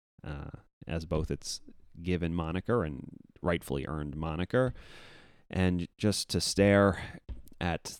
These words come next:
that Garden ceiling as the head coach, knowing that this will be your, uh, yeah, this will be your, your playing field, or your, uh, pl-, playing surface, I should say, probably more accurately, is a really cool feeling.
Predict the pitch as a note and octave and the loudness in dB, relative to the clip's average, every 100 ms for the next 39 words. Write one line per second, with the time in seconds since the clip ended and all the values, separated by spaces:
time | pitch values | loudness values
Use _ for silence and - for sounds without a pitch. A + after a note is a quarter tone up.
0 | - D#2 E2 F#2 F2+ F2+ F#2 - F2+ F2 | -6 -4 0 4 4 4 2 0 2 2
1 | F2 F2+ - E2 D#2+ F2 E2 - E2+ - | 0 -2 -2 -2 -2 -2 -2 0 0 0
2 | E2+ D#2 D#2 D2+ E2 - - D#2 D#2 D2 | -2 -2 -2 -4 -4 -6 -6 -6 -4 -4
3 | D#2 D#2+ D2 D#2 D2+ D2+ D#2+ - - - | -2 -2 0 0 0 0 -2 -4 -14 -20
4 | - _ _ _ - A2+ G2+ F2 F#2+ F2 | -20 _ _ _ 2 4 6 4 2 2
5 | F2 E2 E2 E2+ D2+ F2+ F#2+ F2+ F2+ - | 0 2 2 4 2 0 0 0 0 4
6 | F#2+ G2+ G2+ - - - - D2+ - - | 4 4 0 -8 -16 -12 -8 -8 -10 -12
7 | D2 C#2 C#2 - - - G#2 - G2+ F2 | -10 -8 -10 -10 -6 -4 -2 0 0 2
8 | - D#2+ E2 D#2+ E2 - D#2+ E2 E2 F#2 | 0 0 0 -2 -2 -4 -6 -4 -4 -4
9 | D#2+ E2+ D#2 D2 D#2+ D#2+ F2 E2 A2 - | -4 -4 -4 -4 -4 -4 -2 0 -2 -2
10 | - - - G2+ G2+ A#2 A#2 - G2+ F#2+ | -18 -20 -2 4 8 8 8 4 0 2
11 | F#2 F2+ F#2 F2+ F2 | 0 0 0 -2 -6